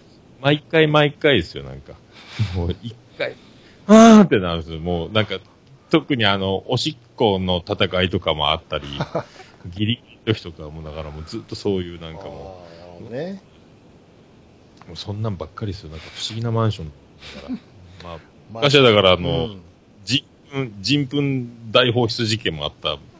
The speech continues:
Speaker 2: ー。
Speaker 1: あのエレベーター。
Speaker 2: うんうん。
Speaker 1: そうですよ、マジで。どうにもならんすよ、マジで。
Speaker 2: あ、俺、その、<laughs> 結婚したての頃、普通に賃貸のね、マンション住んでて、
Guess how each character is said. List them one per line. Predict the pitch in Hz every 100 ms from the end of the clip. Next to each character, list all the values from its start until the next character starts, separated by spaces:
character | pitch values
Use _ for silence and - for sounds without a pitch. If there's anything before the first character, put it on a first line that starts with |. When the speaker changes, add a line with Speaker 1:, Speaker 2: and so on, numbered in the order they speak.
| - 98
Speaker 2:
ー。 | 101 87
Speaker 1:
あ |
の | 82
エ | 82
レ | 85
ベ | 82
ー |
タ | 78
ー。 | 71 - - -
Speaker 2:
う | 98
ん |
う |
ん。 | 98
Speaker 1:
そ | 98 92 87 82 - - - 87 - - - - -
う | -
で |
す | - - 71
よ、 | 71
マ | 65 71
ジ | - 71
で。 | 69
ど | 90
う | 95 131
に | 143
も | 143
な | 135
ら | 131 107
ん |
す | -
よ、 | 71
マ | -
ジ | 67 -
で。 | - -
Speaker 2:
あ、 | 87 92 101
俺、 | 101 92 87 87
そ | 95 143
の、 | 92 92 - -
<laughs> | - - -
結 | 139 - _
婚 | - 143 139
し | -
た | 131
て | -
の | 123
頃、 | 123 113
普 | -
通 | - 120
に | 117
賃 | - 139 131
貸 | 117 101
の | 92
ね、 | 92 127 190
マ | 180 131 117
ン |
シ | 104
ョ | 98
ン |
住 | - 107
ん | 104
で | 110
て、 | - 107 101 -